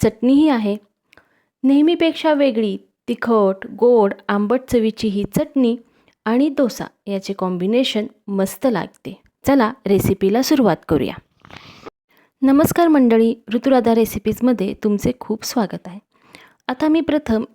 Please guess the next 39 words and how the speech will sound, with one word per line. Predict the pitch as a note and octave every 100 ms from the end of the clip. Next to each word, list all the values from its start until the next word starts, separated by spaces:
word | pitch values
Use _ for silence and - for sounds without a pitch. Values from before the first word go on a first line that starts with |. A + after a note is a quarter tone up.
| _ G#3+
ह्या | A3
वाटीने | A3+ A#3 A#3 C4+ G3
एक | - - A3 A#3
वाटी | A3+ G#3 A3+
मूग | A3 A3+ G#3+
डाळ | G3 F3 G3 -
साधारण | - G#3 G#3 A3+
दोन | A3 B3 C#4
तासाकरता | A3 G3 G3 F#3+ F#3+ B3+
भिजत | D4 A3 F3 -
ठेवली. | F#3 - D#3+ _ _ _ - - - _ G#3
मूग | A3 A3
डाळ | G#3+ G#3+
स्वच्छ | A3 G#3+ - A3+
धुवून | G#3 B3+ D4
घेतली | C4 - G3 G3+
आणि | F#3+ G3 F#3+ G3 -
दोन | G3+ A#3
तासाकरता | A#3+ - F3+ G#3+ A3 E3+ F3+
ही | G3 A3+
मूग | G#3+ E3+
डाळ | F3 F#3
आपण | F3+ G#3
भिजवत | B3+ C4 F#3+ E3 -
ठेवायची | D#3+ D3+ D3+ -
आहे. | D#3+ - _ _ _ - - _ _ -
दोन | B3+ C#4
तासांनी | C4+ C4 C4
मूग | B3+ A#3+ A3
डाळ | A3+
चांगली | A#3 G#3+ G#3+
भिजती, | A#3+ A#3+ - F3 F3
मग | F#3+
त्याचे | G3 G3+ A3
वरचे | G#3+ G#3 G3 A3+
पाणी | A3 G#3+ A3
बाजूला | G#3+ G3+ A#3+ D4+
काढून | C#4 G#3 G3
ठेवायचे, | G3 F3 E3+